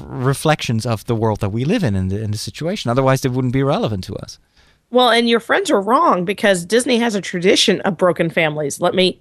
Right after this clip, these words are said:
Speaker 2: let me illustrate.
Speaker 1: Oh, really?
Speaker 2: Um, Snow White is an, her mother died in childbirth, so she has a stepmother as well. Um, Cinderella, Lady Tremaine is, is Cinderella's stepmother.
Speaker 1: Hmm.
Speaker 2: Um,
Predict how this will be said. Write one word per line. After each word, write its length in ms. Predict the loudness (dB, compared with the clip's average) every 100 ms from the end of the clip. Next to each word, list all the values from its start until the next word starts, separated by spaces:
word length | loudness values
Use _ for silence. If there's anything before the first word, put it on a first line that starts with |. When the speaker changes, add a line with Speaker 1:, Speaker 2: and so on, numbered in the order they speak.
| _
Speaker 2:
let 160 | -2 0
me 180 | -2 2
illustrate. 580 | 2 2 2 -2 -2 -4 _ -20 -20 -20 -8
Speaker 1:
Oh, 60 | 0
really? 100 | 2
Speaker 2:
Um, 220 | 4 0 -6 _ _ _ -16
Snow 340 | -4 2 4 6
White 480 | 6 4 2 -4 _
is 160 | 0 0
an, 140 | 0 -2 _ _ 0
her 160 | 2
mother 320 | 4 4 4
died 280 | 2 2 2
in 60 | 0
childbirth, 540 | -2 -2 0 -2 -2
so 260 | 2 4 4
she 140 | 2
has 160 | 2 0
a 80 | -4
stepmother 840 | -2 0 -2 -6 -2 2 4 4 2
as 160 | 0
well. 380 | 0 0 -2 -6 _ _ -20 -20 -4
Um, 300 | 0 2 0
Cinderella, 720 | 0 2 4 4 4 4 0 -2
Lady 260 | -2 0 -2
Tremaine 380 | -2 2 2
is, 200 | 2 -2 -8 -8
is 200 | -6 -6
Cinderella's 760 | -4 -2 0 2 2 2 0
stepmother. 600 | -2 -4 -4 -6 -6 -8 -14 -20 -8
Speaker 1:
Hmm. 180 | -2 2
Speaker 2:
Um, 420 | 2 2 0